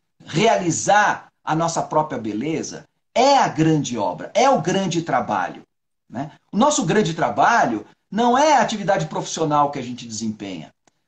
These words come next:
Nosso grande trabalho não é, é, é, é, é, os bens que a gente adquire, o sucesso que a gente faz, né? A, a fama que a gente des-, é, acaba realizando assim por dentro. Não, o nosso grande trabalho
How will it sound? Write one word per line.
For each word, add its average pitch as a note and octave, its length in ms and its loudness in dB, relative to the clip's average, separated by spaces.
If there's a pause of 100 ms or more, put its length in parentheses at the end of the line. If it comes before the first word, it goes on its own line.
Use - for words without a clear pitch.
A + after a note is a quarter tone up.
Nosso G#3 320 0
grande G#3+ 260 -2
trabalho D3 600 2
não E3 160 -4
é, A3+ 560 2
é, D#3+ 100 0
é, D3+ 320 0
é, C#3 520 -4
é, A#2 220 -8
os D#3+ 200 -6
bens F#3+ 340 0
que - 100 -8
a D#3 40 2
gente D#3 240 -4
adquire, C3+ 720 0
o C3 40 -6
sucesso - 600 0
que - 80 -4
a - 20 -4
gente C3+ 220 -6
faz, C#3 840 0 (180)
né? D#3 220 2
A, C3 220 4
a - 60 2
fama F3 580 0
que C3+ 100 -6
a B2 40 0
gente D3 440 -2 (160)
des-, A#2 240 -8
é, C3+ 220 -2
acaba C#3+ 400 2
realizando C3+ 600 -2
assim A#2+ 120 -8
por A2+ 120 -12
dentro. B2 200 -8 (200)
Não, B3+ 260 0
o F3+ 80 -6
nosso A#3+ 320 0
grande D#3+ 320 0
trabalho A2+ 760 0